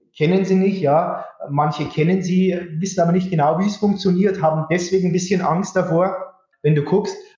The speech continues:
in den Staaten drüben bei den Endoleuten, da ist das eher auch so ein Standardmittel. Und so ist es mit der Sedierung im Endeffekt auch, ja. Sehr häufig ist das bei uns immer noch so ein bisschen verpönt, na ja, darf das der Zahnarzt oder darf's nicht, ja.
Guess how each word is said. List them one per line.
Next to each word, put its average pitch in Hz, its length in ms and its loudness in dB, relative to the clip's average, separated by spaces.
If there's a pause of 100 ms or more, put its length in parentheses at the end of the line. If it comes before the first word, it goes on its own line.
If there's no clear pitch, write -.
in 156 100 0
den 156 120 4
Staaten 170 420 2
drüben 185 540 0
bei 151 80 2
den 156 120 2
Endoleuten, 170 840 0
da 160 60 2
ist 156 100 0
das 175 140 -2
eher 160 320 2
auch 180 120 0
so 196 120 -2
ein 175 80 2
Standardmittel. 139 720 -2 (560)
Und 151 100 4
so 170 80 2
ist 170 80 2
es 170 100 0
mit 185 160 4
der 180 60 0
Sedierung 185 540 2
im 165 100 -2
Endeffekt 170 480 -2
auch, 147 320 2
ja. 135 200 0
Sehr 151 180 -2
häufig 165 280 0
ist 165 160 -2
das 160 140 -4
bei 160 100 2
uns 175 220 2
immer 180 140 0
noch 170 100 0
so 165 120 -2
ein 151 60 0
bisschen 156 200 -2
verpönt, 156 380 0
na 143 100 2
ja, 165 180 2
darf 151 220 0
das 180 160 -4
der 165 100 -2
Zahnarzt 160 400 0
oder 151 140 0
darf's 139 320 0
nicht, 208 300 -2
ja. 156 280 2